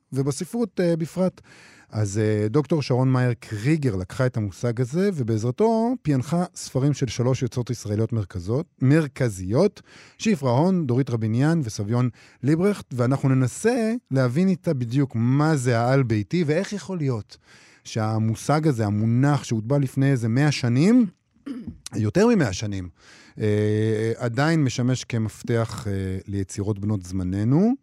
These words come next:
אה, וגם אחרי זה, אנחנו נשאר בתחומי האימה והבהלה, אבל ממקום אחר לגמרי. אה, בשיחה עם בקול סרלוי, שספר, אה, שיריה החדש, מפחדך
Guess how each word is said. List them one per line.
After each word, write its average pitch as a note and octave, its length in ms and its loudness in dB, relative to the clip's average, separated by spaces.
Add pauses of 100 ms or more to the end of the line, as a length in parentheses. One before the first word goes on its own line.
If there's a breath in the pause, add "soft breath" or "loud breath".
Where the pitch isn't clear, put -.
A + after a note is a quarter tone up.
(640 loud breath)
אה, G2+ 380 -4
וגם C3 280 0
אחרי A3 320 2
זה, D3+ 200 -4 (180)
אנחנו A2+ 240 -6
נשאר B2+ 300 0
בתחומי B2 460 0
האימה A#2+ 720 2
והבהלה, A#2+ 600 2
אבל D3+ 140 0
ממקום C3+ 360 2
אחר B2+ 240 0
לגמרי. D3+ 680 2 (480 loud breath)
אה, A2+ 260 2
בשיחה B2+ 420 -2
עם C3 180 4
בקול A#2+ 260 -2
סרלוי, A#2 500 0
שספר, B2+ 640 -4 (140)
אה, G#2 240 0
שיריה A2 500 -4
החדש, G#2+ 640 -4 (720 loud breath)
מפחדך A#2+ 1120 -2